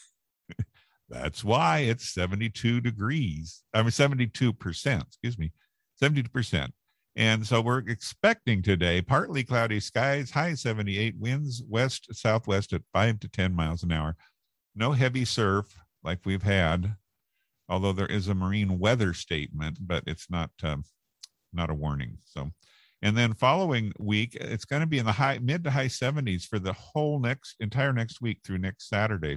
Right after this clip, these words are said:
for a full week. But mostly sunny three days, the rest it's sunny every day. So, and the humidity will get down to five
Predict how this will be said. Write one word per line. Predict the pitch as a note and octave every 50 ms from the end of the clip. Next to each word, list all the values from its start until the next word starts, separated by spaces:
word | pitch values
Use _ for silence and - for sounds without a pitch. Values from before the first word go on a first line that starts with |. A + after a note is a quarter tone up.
| - _
for | - D#2+
a | E2
full | E2+ - G#2 A2+ A2
week. | F#2+ F#2+ A2 B2 - _ _ _ _ _ _ _ _ _ _ _ _ _ _ _
But | - D#3+ F#3+ D3+
mostly | C3+ C#3 D3+ F#3 E3+ - - - D#3 C#3+ C3
sunny | - - - D3+ D#3+ E3+ F3 F3 E3+ D#3+
three | - - D3 D3+ D#3+ D#3+
days, | D3+ D#3 D3+ D#3+ D#3 C#3 B2+
the | C3 B2+
rest | C3+ C#3+ D3+ C#3+ - -
it's | B2 - - -
sunny | - - - C#3+ D3+ D#3+ D3+ C#3
every | B2 B2 A#2+ B2 A#2+ A#2
day. | F#2+ F#2 E2 C#2+ B1+ A#1+ A1 - _
So, | - - - G#2+ G2+ G2 F#2+ F#2 F#2
and | F2+ F#2 G2 G2+
the | G2+ G#2
humidity | F#2 G#2+ G2 G2+ G#2+ A2 A#2 A2+ B2
will | G#2+ G2 G2
get | F#2+ E2 G#2+ - -
down | G2 F#2 F#2+ G2 G2
to | F2+ F2+
five | - - F#2+ F#2+ F#2+